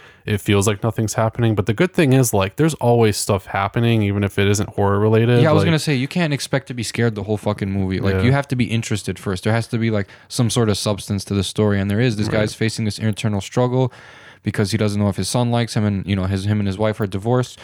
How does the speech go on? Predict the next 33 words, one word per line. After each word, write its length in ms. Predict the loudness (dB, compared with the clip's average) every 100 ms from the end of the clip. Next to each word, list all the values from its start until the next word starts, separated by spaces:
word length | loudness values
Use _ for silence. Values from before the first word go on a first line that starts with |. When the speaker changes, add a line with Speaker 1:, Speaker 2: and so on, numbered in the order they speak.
| -20
Speaker 2:
So 160 | -4 -2
he 40 | 0
goes, 240 | 2 0
he 60 | -2
buys 280 | -2 -2
this 160 | -4 -6
house 500 | -2 -2 -2 -6 -14 _
in 120 | -4
the 40 | 0
middle 320 | 2 2 0
of 240 | -2 -8 -20 -12
the 100 | -6
country, 380 | -2 -2 -2
just 320 | -2 0 0 -2
like 140 | -2
his 120 | 0
wife 260 | 0 0 -2
Speaker 1:
Mm-hmm. 100 | 0
Speaker 2:
always 300 | 2 2 0
wants 240 | 0 -2
it. 80 | -2
He's 120 | -2
trying 180 | -2 -2
to 40 | 0
reunite 380 | 0 0 0
his 160 | -2 -4
family. 540 | -4 -2 -2 -2 -4 -6 -14 -14 -10
Speaker 1:
Yeah. 180 | -8 -10 -14 -6
Speaker 2:
And 340 | -2 0 -2
it 220 | -4 -6
kinda 360 | -4 -2 0 0
goes 280 | 0 0 0
south. 480 | -2 -2 -2 -8